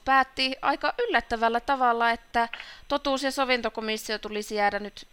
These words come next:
semmoiselle puolen vuoden viiva vuoden mittaiselle tauolle.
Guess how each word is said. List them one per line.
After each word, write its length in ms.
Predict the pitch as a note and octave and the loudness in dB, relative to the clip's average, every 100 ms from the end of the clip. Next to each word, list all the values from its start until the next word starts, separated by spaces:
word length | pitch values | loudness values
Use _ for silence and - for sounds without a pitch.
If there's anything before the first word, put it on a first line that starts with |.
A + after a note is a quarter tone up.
| - | -20
semmoiselle 580 | - G3+ G3 G#3 G3+ G3+ - - - - - | -12 -8 -6 -4 0 -2 -4 -16 -18 -20 0
puolen 340 | C#4 C4 A#3+ A3+ | 6 8 6 6
vuoden 320 | A#3 G#3+ G#3+ A#3 - A#3+ | 6 8 6 2 -4 -4
viiva 240 | G#3+ G#3 G#3 | -2 0 0
vuoden 400 | A#3 A3+ G3 G3 | 4 6 6 2
mittaiselle 480 | G3 G#3+ G#3+ G#3 G#3 - | -4 -4 -2 0 -2 4
tauolle. 640 | A3+ A3 G#3 G3+ G#3 G#3 | 6 6 4 4 4 2